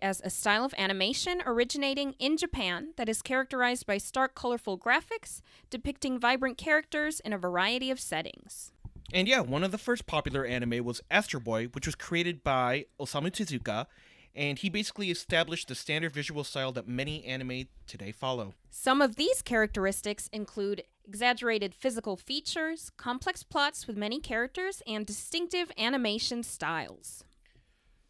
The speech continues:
Speaker 2: And, like, a big difference between Western and Eastern animation or anime is that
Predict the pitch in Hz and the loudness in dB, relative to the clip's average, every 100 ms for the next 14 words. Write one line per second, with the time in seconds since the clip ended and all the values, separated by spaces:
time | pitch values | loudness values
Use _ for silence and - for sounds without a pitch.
0 | _ _ - 175 185 180 175 - 139 160 | _ _ -2 0 0 -2 -6 -8 -4 0
1 | 135 220 202 - 180 - - 160 143 139 | 2 0 -2 -4 -6 -6 -8 -4 -4 -2
2 | 135 131 127 127 _ _ _ - 139 - | -2 -2 -4 -6 _ _ _ -6 -6 -4
3 | 156 135 127 127 123 120 117 113 110 104 | -4 -2 -2 -4 -4 -4 -4 -6 -6 -10
4 | - 147 - 123 113 117 113 110 120 107 | -12 -12 -8 -6 -4 -4 -4 -6 -6 -8
5 | 101 123 113 104 107 107 110 110 | -4 -4 -2 -4 -4 -4 -4 -4